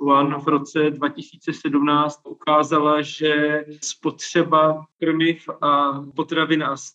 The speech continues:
tím vlastně souvisejících dopadů na klima v Americe představuje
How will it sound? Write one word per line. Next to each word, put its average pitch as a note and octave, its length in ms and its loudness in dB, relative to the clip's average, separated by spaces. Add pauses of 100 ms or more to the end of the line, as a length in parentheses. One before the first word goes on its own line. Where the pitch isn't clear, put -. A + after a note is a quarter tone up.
tím D#3+ 180 2
vlastně D3 680 -2 (100)
souvisejících D3+ 1300 0
dopadů D#3+ 480 0
na D3+ 140 0
klima D3 540 2
v - 280 -18
Americe C#3+ 680 2 (340)
představuje D3+ 960 2